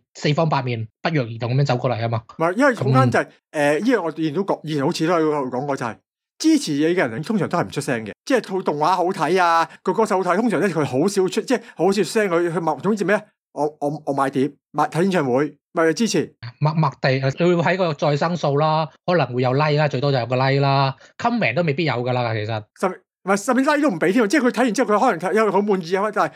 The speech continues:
Speaker 2: 佢唔會俾，好閪，
Speaker 1: 嗯。
Speaker 2: 但係反傳係好耐咁樣就咩？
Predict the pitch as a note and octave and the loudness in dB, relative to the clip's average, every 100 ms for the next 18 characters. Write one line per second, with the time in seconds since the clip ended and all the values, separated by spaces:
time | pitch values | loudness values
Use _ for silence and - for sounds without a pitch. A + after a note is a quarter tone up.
0 | - A3+ E3+ C#3+ G3+ G3 E3 E3+ A3+ A#3+ | -4 -4 -2 -2 -2 -4 -8 -4 -2 0
1 | A#3 F#3+ - _ _ - D#3+ A#3+ B3 D3+ | 0 -2 -4 _ _ -4 -2 -2 -2 -2
2 | C#3 C#3+ C#3 F3 G3 D3+ D#3 G3 F#3 D#3 | -2 -2 -2 2 0 -2 -4 -4 -2 -2